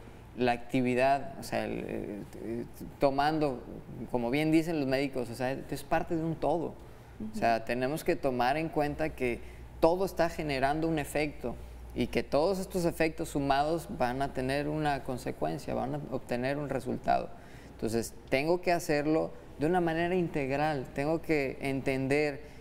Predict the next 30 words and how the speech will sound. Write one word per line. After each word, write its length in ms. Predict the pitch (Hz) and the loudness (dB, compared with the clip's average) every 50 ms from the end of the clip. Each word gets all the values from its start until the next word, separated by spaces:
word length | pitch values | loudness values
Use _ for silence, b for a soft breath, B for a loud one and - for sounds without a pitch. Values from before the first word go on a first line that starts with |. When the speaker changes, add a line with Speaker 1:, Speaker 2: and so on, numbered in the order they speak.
| B B B - | B B B -2
Speaker 1:
que 140 | - 135 123 | 0 0 2
cualquier 540 | - - 135 135 131 127 - 160 165 175 175 | 4 4 4 4 4 2 4 4 4 4 4
actividad, 680 | 170 160 - - 147 135 131 135 131 143 147 151 151 | 2 0 0 0 2 2 2 4 6 6 6 6 4
que 100 | - 139 | 0 -4
cualquier 420 | - - 123 120 - - 151 151 156 | -2 0 0 2 2 2 0 2 2
deporte, 600 | 156 151 - - 147 151 151 151 143 - 139 - | 2 0 2 2 4 4 4 2 0 -4 -6 -6
que 80 | - | -6
cualquier 400 | - - 127 123 120 - 151 151 | -4 0 0 0 2 2 0 0
ejercicio 480 | 156 - - 139 135 151 147 135 151 131 | 0 0 -2 -2 0 0 0 0 0 -2
que 120 | - 131 | 0 0
yo 60 | 131 139 | 0 0
estoy 200 | 135 - - 151 | 0 0 0 0
haciendo 320 | 147 - - 147 147 147 | 0 0 -2 -2 0 2
va 80 | 147 151 | 2 2
a 80 | 151 - | 2 0
tener 340 | 151 143 143 151 156 156 | -2 -2 0 0 0 0
una 400 | 160 156 156 156 151 151 147 - - B B B B | 0 -2 -2 0 0 0 0 0 -4 B B B B
implicación 840 | B 131 127 - - 123 127 120 - 131 123 - - 147 147 151 151 | B 0 0 2 2 2 2 2 2 2 2 2 0 0 0 0 0
y 20 | 147 | 0
un 140 | 143 143 143 | 0 0 -2
efecto 520 | 139 - - 139 143 139 - - 147 139 | 0 0 0 0 0 0 -2 -2 0 0
en 200 | 135 127 127 120 | 0 0 0 0
mi 160 | 120 117 117 | 0 0 2
vida 420 | 113 135 147 151 147 151 165 - - B B B B B B | 4 4 4 4 4 4 2 2 -2 B B B B B B
y 240 | - 127 123 117 107 | 2 2 2 2 2
cosas 380 | - - - 131 135 143 143 | -2 0 2 2 2 2 0
positivas 600 | - - 147 123 131 - - 147 156 156 151 147 | -2 -2 -2 -2 -2 0 4 4 4 4 2 0
y 40 | - | -2
negativas. 640 | 135 127 127 123 120 117 - 147 147 135 123 113 - | -2 -2 0 0 -2 0 0 2 2 2 0 -2 -6
Entonces, 420 | - - - 127 127 147 151 - | -6 -4 -4 -4 -2 -2 -4 -6